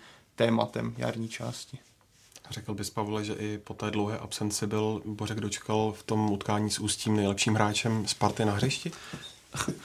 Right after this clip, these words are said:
Speaker 1: Tak on, tohle je, já bych to úplně takhle nehodnotil i z toho pohledu, že bylo znát, že Ústí má k Bořku Dočkalovi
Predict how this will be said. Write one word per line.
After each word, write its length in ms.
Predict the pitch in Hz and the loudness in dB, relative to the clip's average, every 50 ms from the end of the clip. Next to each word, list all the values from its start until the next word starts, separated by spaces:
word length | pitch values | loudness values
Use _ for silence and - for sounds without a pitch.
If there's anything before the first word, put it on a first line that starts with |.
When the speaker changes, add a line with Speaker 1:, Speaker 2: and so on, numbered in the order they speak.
| - - - - | -16 -18 -8 -4
Speaker 1:
Tak 160 | - 131 - 127 | -4 2 4 6
on, 120 | 127 - - - | 4 4 4 6
tohle 300 | - 127 127 147 156 165 | 8 10 10 12 10 10
je, 220 | 160 156 151 131 120 110 - - | 10 8 6 6 4 0 -2 2
já 100 | - 117 | 4 4
bych 140 | 120 131 131 | 4 6 6
to 80 | - 160 | 6 6
úplně 220 | 143 - 151 151 | 6 6 8 8
takhle 220 | 143 143 139 151 147 | 8 8 10 8 8
nehodnotil 520 | 139 135 139 135 135 139 135 - - - | 8 8 6 6 4 2 2 2 2 2
i 60 | 139 | 2
z 80 | 131 - | 2 2
toho 180 | 139 131 127 | 2 2 2
pohledu, 440 | 127 - 135 127 127 131 131 131 131 | 2 0 2 4 4 4 4 4 2
že 100 | 123 127 | 2 2
bylo 260 | 123 120 123 123 123 | 2 2 2 2 4
znát, 500 | 120 120 123 120 120 120 120 117 117 113 | 4 4 6 8 8 8 6 4 2 0
že 400 | 113 113 117 117 117 117 117 113 113 113 113 113 113 113 113 - - - _ _ _ _ _ _ _ _ _ _ _ - | -2 -2 0 2 2 2 2 2 2 0 0 -2 -2 -4 -6 -6 -10 -14 _ _ _ _ _ _ _ _ _ _ _ -4
Ústí 420 | 127 127 117 - - - 127 123 | -4 -2 -2 -2 -2 0 2 4
má 260 | 120 120 117 117 117 | 6 8 8 8 8
k 80 | 117 117 | 6 2
Bořku 320 | 120 117 - - - 127 | -2 -4 -4 -4 -2 -2
Dočkalovi 520 | 120 120 117 - - - 120 117 113 117 | 0 0 0 -2 0 0 0 2 2 2